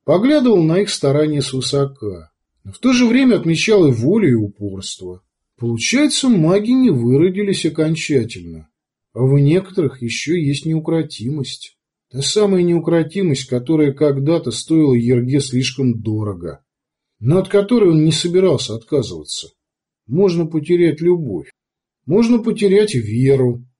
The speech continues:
стать отступником, потерять тело, в конце концов. Но пожар, бушующий внутри, настоящий огонь, вспыхнувший в момент твоего рождения,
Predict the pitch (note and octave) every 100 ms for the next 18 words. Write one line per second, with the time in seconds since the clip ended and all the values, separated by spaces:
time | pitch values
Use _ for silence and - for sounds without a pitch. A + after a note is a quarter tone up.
0 | _ _ - - F3 G#3 A2 - - -
1 | A#2 A2+ A2 G#2 F#2 E2+ _ _ _ _
2 | A#2 C3 G3+ B3+ A#3+ - A#3 A3+ C4 D#3
3 | - - C#3+ C3+ B2 C3 C#3 - G#2+ -
4 | _ _ _ _ A2 A#2+ A2+ - F#2+ F2
5 | A#2+ G3 G3+ D#3 D3+ - D3 B2 A2+ -
6 | A2 A#2 C3 B2+ C3 G#2+ - _ _ _
7 | F2 C#3 - F#3 G#3 D#3+ - - D3+ F#3
8 | F3+ A#2+ - - - F3+ - A2 - A2+
9 | B2 D#3 F3 C#3 B2 A#2+ C#3 C#3+ B2+ A2
10 | G#2+ A#2+ F#3 F3+ B2+ F2